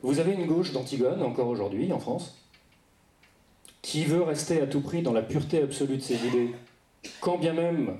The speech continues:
ça la couperait de la possibilité, ré-, comment dire, de la probabilité raisonnable d'arriver au pouvoir par les urnes. Et puis vous avez celle qui, comment dire,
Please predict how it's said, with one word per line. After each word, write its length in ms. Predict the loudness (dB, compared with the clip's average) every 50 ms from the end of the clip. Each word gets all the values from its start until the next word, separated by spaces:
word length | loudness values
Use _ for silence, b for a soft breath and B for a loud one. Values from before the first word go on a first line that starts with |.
| -12 -10
ça 340 | -6 -4 -2 0 0 0 0
la 120 | 0 0 -2
couperait 480 | -4 -6 -8 -6 -2 0 2 2 2
de 120 | 2 2 0
la 120 | 0 0
possibilité, 1040 | 0 -2 -2 -2 -4 -6 -6 -2 -2 -2 -2 -2 0 0 2 2 2 0 -2 -4 -10 -18 -16 -10
ré-, 680 | -8 -4 -4 -2 -2 0 2 2 2 2 2 2 2 0
comment 140 | 0 -2 0
dire, 140 | 0 0 0
de 80 | 2 0
la 80 | 0
probabilité 600 | 0 0 0 2 2 2 2 0 -2 -2 -2 0
raisonnable 680 | 0 0 2 2 2 2 0 0 0 0 -2 -4 -2 -2
d'arriver 340 | -2 0 0 0 0 2 2
au 60 | 0 0
pouvoir 380 | -2 -4 0 0 0 0 0
par 120 | -4 -4 -4
les 140 | -2 0
urnes. 200 | 0 0 -2 -4 -10 -14 -20 _ _ _ _ _ _ -20 -20 -20 -20 _ _ -20 -20 _ _ _ _ _ _ _ _ _ _ _ B B B B B B B B B B B B B B B B B B B B -2
Et 100 | -2 0
puis 140 | 2 2 4
vous 160 | 4 4 4
avez 140 | 4 2 2
celle 400 | 0 2 2 2 2 2 0 -2 -4 -8 -18 _ _ _ _ _ _ _ -20 -14
qui, 580 | -4 -2 0 2 4 4 4 4 2 -2 -8 -18 -6
comment 200 | -2 0 0 2
dire, 300 | 2 2 2 2 2 0